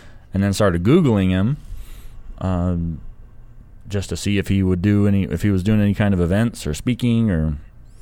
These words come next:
and fortunately, that was early twenty sixteen when I was doing all this, and turned out that in May of that year, wow, so we're coming up on almost the pre-,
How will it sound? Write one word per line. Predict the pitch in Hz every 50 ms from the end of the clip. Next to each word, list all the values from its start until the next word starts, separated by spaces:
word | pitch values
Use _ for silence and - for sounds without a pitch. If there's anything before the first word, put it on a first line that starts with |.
| - - - - - -
and | 87 87 -
fortunately, | - 147 175 - 147 95 82 92 95 92
that | 73 78 110 113
was | 101 90 87
early | 92 101 104 98 90
twenty | - - 98 95 90
sixteen | - - 98 - - - 92 85 82 82
when | 82 80
I | 80
was | 80 76
doing | - 95 101 92
all | 80 73
this, | 73 76 87 92 -
and | 76 73 73 73 - - - - - - - - -
turned | - 101 95 90 95
out | 110 127 127 -
that | 65 87 85 73 -
in | 92 92 90 92
May | 107 123 131 110 90 87 98 113 120 - - - - - - - - - - - - - - - - - - -
of | 82 85
that | 95 95 92 -
year, | 82 98 104 101 90 90 90 82
wow, | 87 101 104 85 -
so | - 90
we're | 98 107
coming | - 101 92 87 87
up | 90 - -
on | 87 80 80 78 78 - - - - - - - - - - - - - - -
almost | - - - 90 87 78 - - - - - -
the | 82 80 78
pre-, | - - 87 80